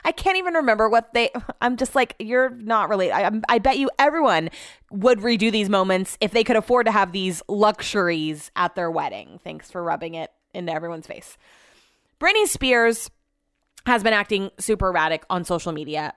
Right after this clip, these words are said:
More erratic than normal? I don't really know. It all seems pretty erratic to me. The, uh, she put up one caption to a post, and it was all over the place, worse than normal, didn't really make any sense,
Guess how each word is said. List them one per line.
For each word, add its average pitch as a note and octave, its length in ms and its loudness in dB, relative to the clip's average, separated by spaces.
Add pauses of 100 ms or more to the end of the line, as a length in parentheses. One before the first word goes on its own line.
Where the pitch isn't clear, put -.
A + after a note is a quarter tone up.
More A3 320 2
erratic A#3+ 300 2
than G#3 120 -4
normal? B3 520 2
I A3 100 2
don't A#3+ 80 2
really A#3+ 180 2
know. E3 260 2 (140)
It F#3+ 80 0
all G3+ 160 4
seems G3+ 240 -2
pretty F#3+ 200 -2
erratic D#3+ 360 -2
to - 100 -14
me. D3 220 -10 (600)
The, E3+ 520 4 (200)
uh, G3 160 2
she G#3 180 -4
put D4+ 220 4
up E4 160 2
one G#3+ 500 2 (720)
caption G3 640 -2
to F3+ 160 -4
a D#3+ 60 -2
post, E3 420 -4
and G#3 100 -6
it G3+ 120 -4
was G#3 280 2
all G#3 180 4
over F#3 120 2
the F3 80 -2
place, F3+ 380 -2 (220)
worse A3 320 2
than A#3 120 0
normal, F3+ 320 2
didn't A#3+ 220 0
really A#3+ 160 -2
make G#3 180 -2
any G3+ 140 -10
sense, F3 260 -8